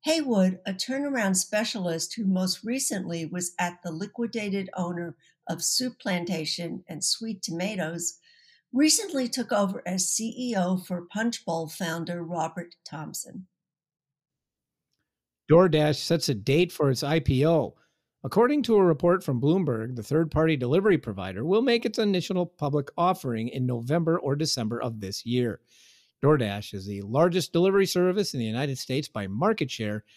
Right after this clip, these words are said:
Speaker 2: and was recently valued at sixteen billion dollars. The pandemic has led to a surge in revenue and new users for delivery providers, but most of those companies remain unprofitable.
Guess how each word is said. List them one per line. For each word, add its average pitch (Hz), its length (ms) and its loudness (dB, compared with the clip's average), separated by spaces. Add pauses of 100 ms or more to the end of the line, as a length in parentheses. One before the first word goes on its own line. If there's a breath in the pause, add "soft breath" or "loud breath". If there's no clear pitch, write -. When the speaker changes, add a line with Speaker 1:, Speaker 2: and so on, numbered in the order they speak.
(260 soft breath)
Speaker 2:
and 107 260 -2
was 101 240 -8
recently 123 540 -2
valued 107 420 -6
at 98 160 -10
sixteen 185 960 0
billion 156 460 2
dollars. 143 600 0 (460)
The 104 80 -10
pandemic 107 600 -2
has 101 240 -8
led 131 260 -4
to 131 140 -4
a 113 80 0
surge 185 460 2
in 214 80 4
revenue 147 520 2
and 95 200 -6
new 143 100 2
users 185 460 2
for 107 160 -8
delivery 180 340 2
providers, 170 560 2 (500)
but 95 120 -8
most 160 420 4
of 131 80 0
those 120 240 -2
companies 165 540 -2
remain 110 400 -4 (100)
unprofitable. 131 800 -4